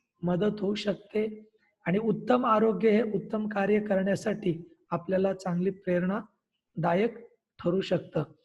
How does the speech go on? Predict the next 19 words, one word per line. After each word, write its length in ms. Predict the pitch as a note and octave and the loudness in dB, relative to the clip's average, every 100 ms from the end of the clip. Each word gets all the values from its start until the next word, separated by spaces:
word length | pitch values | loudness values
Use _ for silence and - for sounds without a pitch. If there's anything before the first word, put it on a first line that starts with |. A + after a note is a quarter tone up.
| _ _ _ | _ _ _
त्यामुळे 520 | - E3+ F3+ F#3 F#3+ F#3 - | -4 0 2 2 0 -4 -4
या 100 | F#3+ | -2
पाठातून 640 | F#3+ F#3+ F3+ G3+ - G3+ G3 | 0 0 0 0 -2 -2 2
महत्त्वाचं 680 | F3+ F3+ F#3+ G3+ G#3 A3+ A#3 | 2 2 0 0 0 -2 -2
शिकवण 520 | - G3+ - G#3 G#3 G3 | -6 -6 -2 0 2 2
घेणं 380 | E3+ F3 G3+ G#3+ G#3+ - _ _ _ _ | 2 2 0 -2 -8 -18 _ _ _ _
हीच 320 | - A#3 A#3+ A3 | -2 0 2 4
आहे 300 | F3+ F#3 F3+ | 6 4 2
की 220 | - G3 | -2 -2
आपलं 260 | E3+ G#3 | -2 -2
आरोग्य 380 | F#3+ F3+ F#3+ F#3+ | 0 0 0 0
चांगलं 420 | G3+ G3 F3+ G3 | -2 -2 -2 -2
ठेवण्यासाठी 800 | F3+ F3+ F#3 F#3 - D#3+ F#3+ F#3+ - - _ - | -2 -4 -2 -4 -4 -6 -6 -6 -10 -20 _ -6
संतुलित 520 | - F3+ F#3+ G3 G#3 G3+ | -2 0 2 2 2 2
आहार 280 | E3 G3+ | 4 4
घेतला 340 | G3 F#3 F3+ G#3 | 4 0 0 -2
पाहिजे. 500 | - F#3 F3+ F#3+ F#3+ - D3 | 0 -2 0 -2 -4 -6 -4
जंक 240 | F#3 F#3+ F#3 | -2 -2 -2
फूडचा 420 | G3 F3 - F#3+ | -4 -4 -2 -2